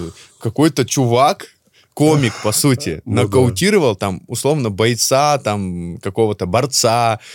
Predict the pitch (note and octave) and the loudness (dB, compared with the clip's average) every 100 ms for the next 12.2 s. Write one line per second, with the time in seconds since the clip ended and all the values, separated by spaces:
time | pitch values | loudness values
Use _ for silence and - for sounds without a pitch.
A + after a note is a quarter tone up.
0 | - _ - A2 - F#3 D3+ A2+ E3+ - | -20 _ -6 -2 -2 -2 -2 0 -2 -4
1 | _ _ - - D3 G#2+ E3+ C3+ A2+ A#2 | _ _ -8 -4 -2 0 -2 -2 0 0
2 | C3+ B2 - G2 D#3 G#3 A#3 _ - - | 0 0 -4 -6 -2 -2 -4 _ -20 -20
3 | _ _ - A#2+ B2+ C#3+ F3+ C#3 - D3 | _ _ -4 0 2 2 0 0 -2 -4
4 | - F#2+ F2 F#2 - E3+ E3+ C#3+ C#3+ C3+ | -4 -6 -8 -6 -4 -2 -2 -2 -2 0
5 | C3 F2 - - - A#2 C#3+ A#2 G2+ C#3 | -2 -2 -6 -8 -4 -2 -2 -2 0 0
6 | G3+ D3 G#2 G2+ F#2+ D#2+ - - - - | 2 0 -2 -4 -4 -4 -6 -8 -8 -10
7 | G2+ - - G#2 A2+ G3 G#3 C#3+ - B2 | -18 -16 -6 -2 2 2 0 -2 -2 -2
8 | G2+ - - B2+ D3 C#3+ D3+ C#3 B2+ B2 | -2 -6 -6 -4 -2 0 -2 -2 -6 -6
9 | C3 A#2+ F#2 - F2+ F#2 B2 C#3+ B2 B2 | -6 -6 -6 -6 -8 -2 0 0 -2 -2
10 | B2+ - - C3 G3+ G#3+ C#3+ G#2+ - - | -2 -2 -2 0 0 -2 -4 -4 -6 -8
11 | - G#2 G2 G#2+ - A2+ G2 E2+ - F#2+ | -8 -8 -8 -8 -2 0 0 -2 -10 -8
12 | G2 D3 | -8 -8